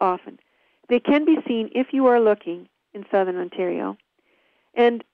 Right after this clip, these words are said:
for me, you know, it's, it's an example of what we can do if the government is willing to pass and enforce a strong law to address the cause of decline.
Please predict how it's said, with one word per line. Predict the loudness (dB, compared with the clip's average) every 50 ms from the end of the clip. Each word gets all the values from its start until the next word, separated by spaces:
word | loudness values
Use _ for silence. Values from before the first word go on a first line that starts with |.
| _ _ _ _ _ _
for | _ -8 -6
me, | -2 0 2 2 4 2
you | 2
know, | 2 2 2 2 2
it's, | 2 2 0 0 -4 -6
it's | -6 -6
an | -4 -4
example | -4 -2 0 2 2 2 2 2 2 2
of | 2 0
what | 0 2 2 2 2 -2
we | -8 -12
can | -12 _ -14 -8 -6 -6 -4 -6 -4
do | -4 -2 -2 0 -2 -2 -4 -6 _ _ _ _ _ _ _ _ _ _ _
if | _ -16 -2
the | -2 0
government | 2 2 2 2 2 -2 -4 -4
is | -4 -6 -4
willing | -2 0 0 0 -2 -4
to | -8 -16
pass | -18 _ _ -8 -4 -2 -2 -2 -2 -4
and | -8 -8
enforce | -8 -8 -8 -8 -6 -6 -6 -4 -8
a | -12 -16
strong | -14 _ -12 -12 -12 -10 -10
law | -10 -10 -10 -10 -14 _ _ _ _ _ _ _ _ _ _ _ _ _ _
to | 0 0
address | 2 4 4 2 2 0 -4
the | -10 -14
cause | -8 -4 -4 -4 -2 -4
of | -6 -10
decline. | -10 -12 -12 -14 -12 -10 -10 -12 -14